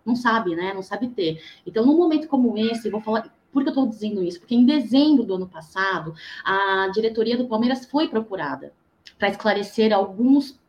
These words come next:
pontos aí, até por conta do que aconteceu no Brasileirão, né?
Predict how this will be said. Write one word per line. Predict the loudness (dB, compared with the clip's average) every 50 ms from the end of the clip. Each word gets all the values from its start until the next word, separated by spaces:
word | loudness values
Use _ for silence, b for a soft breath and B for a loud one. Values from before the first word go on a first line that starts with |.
| _ _ -2
pontos | 0 0 2 0 0 -4 -8 -8 -4
aí, | -2 -2 0 -2 -4 B B B -6
até | -4 -2 -2 -2
por | -2 -2
conta | -2 -2 0 -2
do | 0 0
que | -2
aconteceu | -2 -2 -4 -4 -6 -4 0 2 2
no | 4 4
Brasileirão, | 4 2 2 2 2 2 2 2 0 0 -2 -2 -4 -8 -14 -20 _ -8
né? | -6 -4 -4 -4 -6 -8